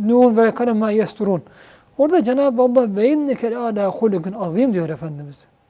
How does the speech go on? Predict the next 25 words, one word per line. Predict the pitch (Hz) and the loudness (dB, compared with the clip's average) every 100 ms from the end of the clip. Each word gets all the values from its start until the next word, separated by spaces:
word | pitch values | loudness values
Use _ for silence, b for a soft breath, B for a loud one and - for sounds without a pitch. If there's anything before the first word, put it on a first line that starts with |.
| _ b b b b b b | _ b b b b b b
Yani | 190 226 262 175 | 0 0 0 -4
bize | 175 302 214 | 0 0 2
daha | 208 233 | 0 0
ilk | - 302 269 | 0 -2 0
inen | 202 190 | -4 -4
ayetlerinde | 269 202 180 180 185 175 180 277 - b b b | -2 -2 -2 -2 -4 -4 -4 -6 -10 b b b
Efendimizin | 202 196 190 180 170 170 226 | -8 -4 -4 -2 -4 -4 -4
nasıl | 247 - 220 | -4 -4 -4
bir | 220 170 | -2 -4
lekesiz | 175 196 - 226 - - _ _ b b b _ | -2 -4 2 0 0 -14 _ _ b b b _
ve | 170 208 226 - _ _ _ | 0 0 0 -8 _ _ _
azametli, | 185 185 190 214 208 277 | -2 0 4 2 4 4
yani | 190 156 147 139 _ _ | 4 2 -6 -14 _ _
son | 262 302 | 4 4
derece | 233 190 180 | 2 0 -2
görkemli, | 160 185 160 180 175 294 - b b b _ | -2 -2 -2 -6 -6 -8 -12 b b b _
nasıl | 185 262 294 | 0 2 2
müthiş, | 233 220 269 202 | 0 0 -4 -4
muazzam | 208 214 180 277 294 | 2 2 2 0 0
bir | 294 | -4
ahlak | 208 151 262 240 | -6 -2 -2 0
üzere | 185 220 | -4 -4
olduğunu | 226 185 156 202 180 | -2 -4 -4 -6 -4
beyan | 165 220 196 | -4 -4 -4
buyuruyor. | 160 147 147 | -4 -6 -12